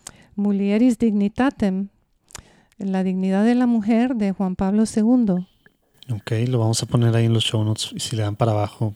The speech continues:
Speaker 2: pueden verlo.
Speaker 1: El enfoque que él dio a la dignidad de la mujer a mí me abrió los ojos y me expandió el corazón,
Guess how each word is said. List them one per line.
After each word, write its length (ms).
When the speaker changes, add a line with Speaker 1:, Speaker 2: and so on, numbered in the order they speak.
Speaker 2:
pueden 260
verlo. 280
Speaker 1:
El 100
enfoque 460
que 160
él 160
dio 400
a 120
la 120
dignidad 440
de 100
la 120
mujer 520
a 100
mí 220
me 260
abrió 300
los 240
ojos 340
y 220
me 160
expandió 480
el 100
corazón, 680